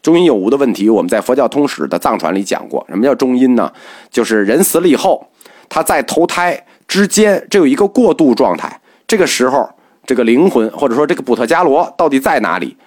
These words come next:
这个阶段就叫中阴，中阴的有无问题。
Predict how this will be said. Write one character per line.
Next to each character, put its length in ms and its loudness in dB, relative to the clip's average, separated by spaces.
这 100 0
个 60 4
阶 160 2
段 160 2
就 100 0
叫 140 2
中 180 0
阴， 240 0
中 220 0
阴 140 2
的 100 2
有 160 2
无 280 -2
问 140 2
题。 200 -14